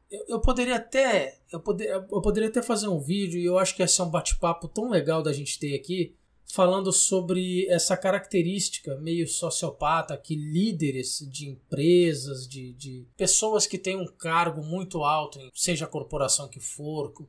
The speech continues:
ca-, é, a empresa que for, ou, enfim, a área de atuação que for,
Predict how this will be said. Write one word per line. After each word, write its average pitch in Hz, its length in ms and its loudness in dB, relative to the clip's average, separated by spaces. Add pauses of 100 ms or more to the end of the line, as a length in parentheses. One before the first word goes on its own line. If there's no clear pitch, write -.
ca-, 139 480 -2
é, 117 680 -16
a 139 40 -10
empresa 139 400 -2
que 131 140 -10
for, 143 520 -6
ou, 123 320 -12
enfim, 131 380 -14
a 123 100 -12
área 139 480 2
de 135 120 -2
atuação 135 560 -2
que 127 100 -14
for, 160 380 -8